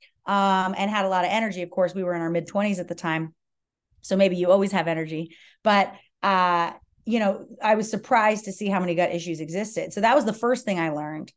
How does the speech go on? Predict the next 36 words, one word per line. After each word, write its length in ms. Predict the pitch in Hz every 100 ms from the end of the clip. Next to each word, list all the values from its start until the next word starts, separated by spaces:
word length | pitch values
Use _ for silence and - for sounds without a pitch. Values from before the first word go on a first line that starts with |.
| _ - - _ -
Um, 360 | 202 190 190
the 80 | 190
second 320 | - 339 339
thing 160 | 233 202
I 100 | 190
learned 240 | 185 180
in 80 | 180
nutrition 400 | 175 190 175 180
school 180 | 180 180
was 120 | 175
that 180 | 180 175
not 260 | 180 233
a 60 | 294
lot 240 | 208 202
was 160 | 196 160
working 400 | 170 277 269 190
for 120 | 175
these 200 | 156 143
people. 320 | - 156 165
They 160 | 185 185
had 180 | 190 185
tried 680 | - 233 208 180 170 175 -
a 100 | 190
few 260 | 190 202 190
things 520 | 185 196 170 - 175
already, 580 | 170 170 175 170 156 160
you 80 | 170
know, 300 | 165 160 165
like 480 | 170 160 160 160 - - - _ _ 180
eliminating 480 | 165 165 190 233
gluten 720 | 240 277 277 247 196 175 165 156
or, 600 | 170 165 160 156 156 - _ _ -
uh, 160 | 180 175
dairy 640 | 277 269 233 196 180 180
or, 220 | 170 175
like, 480 | 180 165 165 156 -